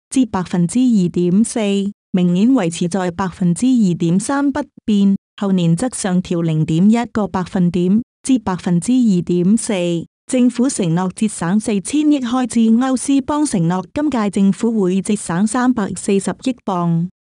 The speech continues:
約四千零四十六億港元開支，旨在扭轉目前預算赤字佔G D P近百分之五的情況，為他仍把預計轉虧為盈的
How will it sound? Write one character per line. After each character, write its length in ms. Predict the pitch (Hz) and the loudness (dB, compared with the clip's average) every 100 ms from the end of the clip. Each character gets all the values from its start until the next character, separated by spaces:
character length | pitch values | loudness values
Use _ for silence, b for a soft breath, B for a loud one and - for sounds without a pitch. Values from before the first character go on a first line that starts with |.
| - | -4
約 220 | 240 254 | 0 0
四 280 | 247 240 233 | -2 -2 -2
千 240 | 220 294 | 0 0
零 200 | 277 165 | 2 0
四 260 | 175 220 208 | 0 0 0
十 180 | 208 214 | 0 -2
六 180 | 185 180 - | -2 -2 -2
億 220 | 240 254 | -4 -4
港 280 | - 175 185 | -4 -2 2
元 440 | 226 170 151 147 156 _ _ | 2 0 -2 -4 -6 _ _
開 320 | - 277 277 | -4 -2 -2
支， 380 | - 277 277 269 - - | -2 0 0 -2 -10 -8
旨 220 | - - | -2 -2
在 260 | - 180 | -2 -2
扭 300 | 180 180 170 | -2 -2 -2
轉 280 | 226 202 202 | -2 0 2
目 140 | 240 202 | 2 0
前 220 | - 180 | -2 -2
預 220 | 170 180 190 | 0 0 0
算 300 | - 214 208 | 0 2 2
赤 180 | 220 214 | 0 -4
字 140 | - 190 | -2 -2
佔 400 | 175 202 190 185 190 _ | -2 0 0 0 -2 _
G 340 | - 208 208 214 | -2 0 0 -2
D 280 | - 254 285 - | 0 2 2 -2
P 260 | - 202 185 - | -4 -2 -2 -2
近 180 | 202 190 | 0 0
百 160 | 247 | -2
分 240 | 226 208 202 | -2 0 0
之 160 | - 254 233 | 0 -2 -2
五 280 | 175 165 | 0 0
的 120 | 175 233 | 0 -2
情 220 | - 170 | -2 -2
況， 380 | 160 196 190 185 - _ | 0 -2 0 0 -2 _
為 180 | 202 196 | -2 0
他 180 | 214 285 | 0 0
仍 260 | 254 175 | 0 2
把 160 | 170 180 | 0 0
預 200 | 233 220 | 2 2
計 160 | 220 220 | 0 -2
轉 260 | 185 170 | 0 0
虧 240 | 220 269 262 | 0 0 -2
為 200 | 190 156 | -2 -2
盈 280 | 156 156 | -2 -2
的 120 | 160 | -2